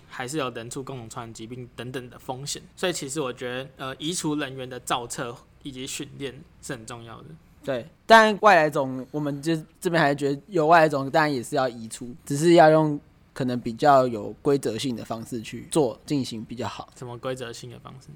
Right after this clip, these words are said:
Speaker 2: 就你刚才讲的那些啊。
Speaker 1: 所以现阶段可能我觉得还是有法源上的问题啦，因为比方说像刚提到虐-，虐杀好了，
Speaker 2: 嗯。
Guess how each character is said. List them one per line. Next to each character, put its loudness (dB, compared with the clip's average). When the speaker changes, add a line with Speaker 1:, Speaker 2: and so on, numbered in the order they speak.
Speaker 2:
就 -2
你 -2
刚 0
才 -2
讲 -6
的 -12
那 -12
些 -14
啊。 -18
Speaker 1:
所 -2
以 2
现 2
阶 4
段 4
可 -6
能 -4
我 0
觉 -2
得 2
还 4
是 -2
有 4
法 2
源 -6
上 -2
的 -8
问 -6
题 -20
啦， -18
因 0
为 0
比 -18
方 2
说 2
像 2
刚 2
提 -4
到 4
虐-， -4
虐 -2
杀 -2
好 -8
了， -20
Speaker 2:
嗯。 -4